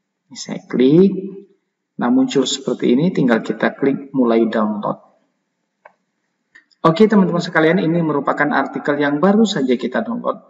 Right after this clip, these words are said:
Coba kita buka ya untuk kita pastikan. Saya double klik. Ya, benar, ini untuk judul artikelnya.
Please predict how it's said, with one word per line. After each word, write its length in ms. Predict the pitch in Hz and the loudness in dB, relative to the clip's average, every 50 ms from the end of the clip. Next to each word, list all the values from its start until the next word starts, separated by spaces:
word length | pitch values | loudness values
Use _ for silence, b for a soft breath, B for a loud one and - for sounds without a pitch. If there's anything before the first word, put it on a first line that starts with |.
| _ _ | _ _
Coba 320 | _ _ - 131 123 127 - | _ _ -2 0 0 0 -2
kita 240 | 127 117 - 117 | -4 -4 -4 -4
buka 280 | 110 107 - - 143 147 | -4 -4 -4 -2 0 2
ya 160 | 127 123 123 | 4 4 2
untuk 200 | 135 147 - - | 2 0 -4 -8
kita 200 | - - - 117 | -8 -6 -6 -6
pastikan. 720 | - 117 - - - 123 - - 131 160 196 233 247 214 - | -8 -8 -12 -10 -12 -14 -4 -2 0 2 2 0 0 -4 -12
Saya 240 | - - 117 117 | -12 -10 -10 -10
double 360 | 113 113 110 - 110 110 - _ | -10 -10 -12 -10 -12 -14 -12 _
klik. 360 | 156 190 196 185 - - _ _ _ _ _ _ _ _ _ _ _ _ _ _ _ _ _ _ _ _ _ _ _ _ _ _ | -2 -2 -2 -2 -10 -20 _ _ _ _ _ _ _ _ _ _ _ _ _ _ _ _ _ _ _ _ _ _ _ _ _ _
Ya, 200 | 151 143 135 123 | 2 2 4 4
benar, 320 | 127 131 135 139 147 151 | 4 4 6 6 6 4
ini 240 | 151 139 147 147 143 135 | 4 2 2 0 0 0
untuk 160 | 139 135 120 110 | 0 0 0 0
judul 320 | 127 117 123 123 123 120 | 0 0 2 2 2 2
artikelnya. 880 | 113 113 110 - - 117 - - 117 107 104 101 98 95 - - - | 2 0 -2 -4 -8 -8 -6 -4 -4 -2 -2 -4 -4 -6 -10 -14 -20